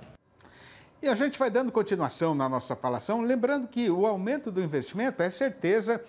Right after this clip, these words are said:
de melhora na produção. Mas pra garantir o lucro, o caboclo tem também de controlar o consumo, né? E pra ajudar nesta função,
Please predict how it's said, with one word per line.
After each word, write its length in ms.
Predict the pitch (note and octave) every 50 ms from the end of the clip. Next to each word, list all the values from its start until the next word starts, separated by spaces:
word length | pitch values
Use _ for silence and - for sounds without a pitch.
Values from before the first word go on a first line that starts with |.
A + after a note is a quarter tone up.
| - - - _ -
de 120 | D3 G3
melhora 420 | G#3 A3+ G3+ C#3+ C#3 D#3+ G#3 G#3 F#3
na 120 | E3+ D3+
produção. 520 | C3+ D3+ E3 E3 D3 - - - A2 G2 - - - - - - - _ -
Mas 160 | B2+ A#2+ -
pra 260 | - - - D#3 D#3
garantir 540 | C3+ C3+ C#3 C3 B2+ A#2+ - - C3+ B2+ C3+ - -
o 100 | B3 A3
lucro, 540 | F3+ F3+ A3+ C4 - - - - A#2 A#2+ - -
o 180 | G3+ A#3 C4
caboclo 640 | B3 - B3+ A#3 F3+ D#3+ F3+ G#3 G#3 - C4+ B3+ -
tem 240 | - - F3+ G3+
também 260 | G3 G3+ G#3+ F3+ F#3+ F#3+
de 100 | F3+ -
controlar 420 | G3 G#3+ G#3 G3+ G3 F#3+ G3 G#3+
o 40 | G#3
consumo, 640 | - B3+ B3 G#3+ - - - A#3 A#3 G3 C#3+ A#2 A#2
né? 200 | C3+ E3+ F#3+ F#3 - -
E 60 | - A3
pra 200 | - - A3 F#3+
ajudar 340 | D3+ D3 D3 C3+ C3 B2
nesta 260 | B2 B2+ - - D#3+ D3+
função, 460 | - A3+ F#3+ - - G3+ B3 B3